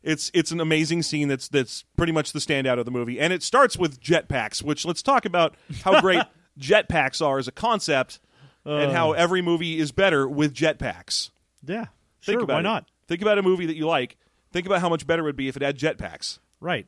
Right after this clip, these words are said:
Speaker 1: Like
Speaker 2: I'm
Speaker 1: Jurassic
Speaker 2: think-
Speaker 1: Park. G-, give one of those dinosaurs a jetpack.
Speaker 2: Yeah, I'm thinking of the movie Heavyweights, and I'm thinking, man, if they
Speaker 1: Mm-hmm.
Speaker 2: just had a jetpack.
Speaker 1: All right, take a second and picture with me Steel Magnolias. <laughs>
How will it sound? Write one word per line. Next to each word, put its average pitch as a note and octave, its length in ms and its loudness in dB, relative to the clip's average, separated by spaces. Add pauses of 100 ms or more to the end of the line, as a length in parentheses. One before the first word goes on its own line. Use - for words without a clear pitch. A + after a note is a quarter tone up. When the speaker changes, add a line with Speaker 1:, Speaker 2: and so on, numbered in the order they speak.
Speaker 1:
Like F3+ 100 -4
Speaker 2:
I'm D3 40 -6
Speaker 1:
Jurassic G3 320 2
Speaker 2:
think- - 40 -10
Speaker 1:
Park. C3+ 300 -2
G-, D3+ 200 -6
give F3 140 -6
one F#3 120 0
of F#3 40 -2
those E3 140 0
dinosaurs D#3+ 420 0
a C3+ 60 -6
jetpack. C3 600 -2
Speaker 2:
Yeah, G#3 140 -4
I'm D#3 80 -4
thinking A#3 260 -2
of G#3+ 40 2
the F#3+ 80 2
movie E3+ 240 2
Heavyweights, A2+ 680 -6
and C#3+ 100 -6
I'm D3 100 -8
thinking, E3 380 -4
man, E3+ 360 -2 (220)
if C#3 100 -10
they G3+ 140 -2
Speaker 1:
Mm-hmm. G#3+ 80 -2
Speaker 2:
just G#3 180 -2
had F#3+ 180 -2
a D#3+ 40 -6
jetpack. C#3 580 -8 (340)
Speaker 1:
All D#3 80 -2
right, C3+ 160 0
take A3+ 200 -2
a C4+ 40 -6
second D3+ 320 -2
and C#3 160 -8
picture F3 340 -6
with A#2 180 -4
me G#2+ 180 -10 (140)
Steel F#3 340 -6
Magnolias. B2+ 840 -4
<laughs> - 60 -20